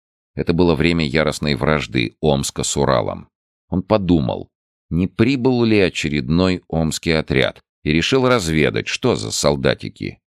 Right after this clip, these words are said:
Он подошел к вагону и попросил начальника. Его подвели к человеку в тулупе, надетом на матросскую блузу, и в папахе.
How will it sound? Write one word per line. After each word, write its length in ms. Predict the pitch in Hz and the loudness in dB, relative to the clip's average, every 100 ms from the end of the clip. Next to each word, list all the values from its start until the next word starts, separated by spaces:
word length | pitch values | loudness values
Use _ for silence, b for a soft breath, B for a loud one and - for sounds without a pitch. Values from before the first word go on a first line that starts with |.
| _ _ _ | _ _ _
Он 120 | 87 | -2
подошел 460 | 87 92 90 92 82 | 0 2 2 0 0
к 80 | 85 | 2
вагону 380 | 87 107 131 | 2 2 0
и 80 | 85 | 0
попросил 520 | 69 64 67 - 95 | -4 -2 -2 0 0
начальника. 880 | 90 80 - 64 53 50 - 50 50 _ _ _ _ - | 2 0 -2 -2 -2 -4 -8 -10 -10 _ _ _ _ -2
Его 220 | 73 78 | 0 2
подвели 360 | - 92 87 82 | 0 0 2 0
к 80 | |
человеку 480 | - 73 67 69 - | -2 -2 0 0 -2
в 100 | 71 | -6
тулупе, 460 | - 82 73 60 57 | -2 0 2 0 -2
надетом 480 | 55 55 71 76 71 | -2 0 0 0 0
на 60 | |
матросскую 720 | 69 67 65 62 - 69 65 | 0 0 0 -4 -4 -2 -2
блузу, 500 | 62 69 65 52 57 | 0 0 0 -2 -6
и 160 | - 78 | -8 -10
в 100 | - | -4
папахе. 640 | 76 - 62 - 50 50 | -4 -2 -2 -2 -10 -14